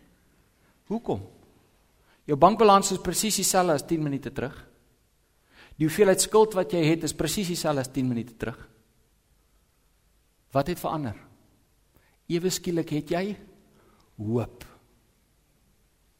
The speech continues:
Ewe skielik het jy hoop. Waarin is jou hoop gevestig?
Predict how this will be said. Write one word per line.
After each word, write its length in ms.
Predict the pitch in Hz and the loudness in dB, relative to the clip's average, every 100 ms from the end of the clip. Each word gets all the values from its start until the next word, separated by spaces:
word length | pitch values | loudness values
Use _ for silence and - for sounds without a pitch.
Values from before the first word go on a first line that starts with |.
| _ _ _ _ _ _ _ _ _ _ _ _ _ _ _ _ | _ _ _ _ _ _ _ _ _ _ _ _ _ _ _ _
Ewe 200 | 214 180 170 | 2 2 2
skielik 500 | - 120 107 - - - _ - | -2 -4 -4 -10 -20 -20 _ -6
het 240 | 117 - | -6 -2
jy 80 | 123 | -2
hoop. 380 | 113 120 101 - - - - - - | 2 0 -2 -10 -20 -20 -20 -20 -6
Waarin 420 | 117 135 160 175 170 | 4 6 6 4 0
is 140 | 165 - | -2 4
jou 140 | 156 143 | 4 6
hoop 180 | 147 151 156 | 4 4 -4
gevestig? 580 | - 147 135 - 107 | 0 0 0 -2 -6